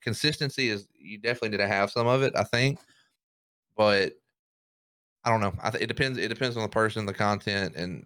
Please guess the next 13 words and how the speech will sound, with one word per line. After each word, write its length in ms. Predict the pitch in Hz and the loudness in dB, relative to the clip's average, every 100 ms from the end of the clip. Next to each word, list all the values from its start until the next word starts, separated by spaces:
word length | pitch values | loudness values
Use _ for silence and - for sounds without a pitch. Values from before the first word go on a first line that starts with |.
| 92 | -4
where 180 | 104 98 | 0 2
they're 180 | 92 92 | 4 4
at 200 | 90 78 | 4 0
with 120 | 95 | -4
their 100 | 95 | -6
community 440 | - 80 82 80 | -6 -6 -6 -6
so 200 | - 85 | -6 -6
far. 380 | - 76 80 107 | -2 -2 0 -2
If 200 | 90 98 | -4 -4
you're 120 | 101 98 | -2 0
really, 240 | 110 110 | 2 2
really 200 | 104 104 | 2 0
small, 540 | 98 98 104 107 120 | 0 2 4 2 -2